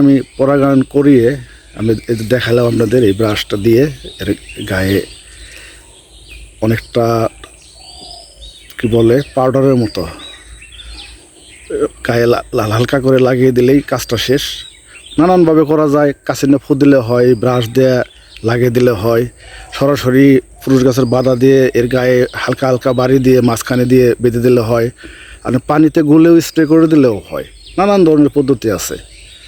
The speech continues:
যাই হোক দর্শক, আমরা পরাগায়নটা শেষ করি, তারপরে বাকি বিষয়টা আপনাদের দেখাচ্ছি। সুপ্রিয় দর্শক, আমরা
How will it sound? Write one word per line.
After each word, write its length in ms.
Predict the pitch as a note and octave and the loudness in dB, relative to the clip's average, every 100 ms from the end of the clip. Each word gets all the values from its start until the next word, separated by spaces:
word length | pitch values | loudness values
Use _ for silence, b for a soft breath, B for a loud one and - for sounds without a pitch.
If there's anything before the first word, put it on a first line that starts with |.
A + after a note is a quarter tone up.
| B - | B -6
যাই 140 | B2 C3+ | -2 0
হোক 160 | D#3 - - | 0 -4 -6
দর্শক, 380 | A#2+ A#2+ - C#3+ | -6 -4 -6 -4
আমরা 260 | C3 A2+ A#2 A2 - A#2+ A#2 | -2 0 0 -2 -4 -6 -2
পরাগায়নটা 440 | B2+ A#2+ A#2 A#2 - | 0 2 0 -4 -4
শেষ 120 | B2 - | -4 -2
করি, 260 | D3+ D#3 F#3 - B B B - | -2 0 -4 -10 B B B -4
তারপরে 300 | B2+ A#2 B2 | -4 0 0
বাকি 260 | A2+ A#2+ B2 G#2+ | 0 0 0 0
বিষয়টা 280 | G2+ G#2 | -2 -4
আপনাদের 260 | G#2+ G#2 F#2+ | -2 -4 -4
দেখাচ্ছি। 480 | F#2+ F#2 E2 - - - - A#5 A#5 A#5 A#5 - - - - - F5 - - - - - - - - - - - - | -6 -6 -10 -10 -12 -14 -20 -20 -20 -20 -20 -20 -20 -20 -20 -20 -20 -20 -20 -20 -20 -20 -20 -20 -20 -20 -20 -20 -10
সুপ্রিয় 340 | - A#2+ A#2+ A#2 A2+ | -4 -2 0 0 0
দর্শক, 280 | - E3+ - - - - - - - | -2 -6 -6 -16 -18 -20 -20 -20 -10
আমরা 280 | G#2+ A2+ B2 | -2 0 0